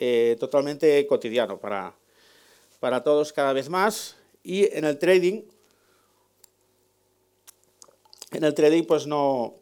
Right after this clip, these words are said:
no es distinto. Hace mucho tiempo que hacemos trading algorítmico, pero es verdad que cada vez ha ido, ha ido evolucionando. Ahora vamos a ver un poco, un poco eso. Bien, entonces... Eh,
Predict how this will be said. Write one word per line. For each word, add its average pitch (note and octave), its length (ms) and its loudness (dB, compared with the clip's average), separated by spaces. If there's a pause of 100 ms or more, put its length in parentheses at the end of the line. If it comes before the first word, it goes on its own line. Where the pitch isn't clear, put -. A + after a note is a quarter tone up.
(640)
no E3 120 2
es D3 100 4
distinto. C#3+ 360 2
Hace C#3 160 -4
mucho F#3 360 -2
tiempo D#3+ 280 0
que C3+ 60 0
hacemos D3 220 -6
trading C#3+ 220 -2
algorítmico, D#3 540 -2
pero C3+ 160 -2
es C3+ 60 -6
verdad C3+ 260 0
que A2+ 100 -6
cada B2+ 200 2
vez B2+ 200 0
ha A#2 60 0
ido, A2 280 0
ha A#2+ 60 0
ido B2 60 4
evolucionando. A2 480 -4
Ahora C3+ 100 0
vamos C3+ 260 -6
a C#3+ 40 -4
ver B2+ 100 -2
un A#2 80 -12
poco, A#2 480 -4
un C#3+ 80 -16
poco G#2+ 240 -4
eso. - 160 -14 (720)
Bien, A3 260 8
entonces... A3+ 680 6
Eh, E3 800 4